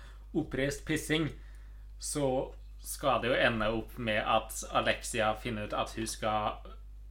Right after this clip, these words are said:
hjelpe lillesøstera med å kvitte seg med kjønnshår. Igjen, eh, går inn på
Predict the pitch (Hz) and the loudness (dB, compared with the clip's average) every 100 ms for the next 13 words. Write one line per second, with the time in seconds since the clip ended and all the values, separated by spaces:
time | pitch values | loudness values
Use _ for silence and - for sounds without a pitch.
0 | - - - 131 127 117 120 117 117 123 | -14 -14 -6 4 4 4 0 2 2 -2
1 | - 127 120 107 117 110 - 113 113 117 | -2 0 4 2 2 -2 2 4 4 2
2 | 110 110 120 127 113 110 - - - - | 0 2 0 -2 -2 -2 -8 -14 -14 -4
3 | 143 131 120 110 113 120 113 113 110 - | -2 -2 -2 4 4 4 2 2 2 -2
4 | - - 156 135 - 165 139 - - - | -12 -2 2 2 4 6 6 2 -12 -16
5 | - - - - 170 151 120 127 123 117 | -16 -16 -14 -2 4 6 6 2 -4 -6
6 | - 127 123 - - - 220 135 110 110 | -4 -2 -2 -4 -8 -12 -12 -10 -4 0
7 | 107 110 110 135 120 117 - | 4 2 0 -4 -4 -4 -4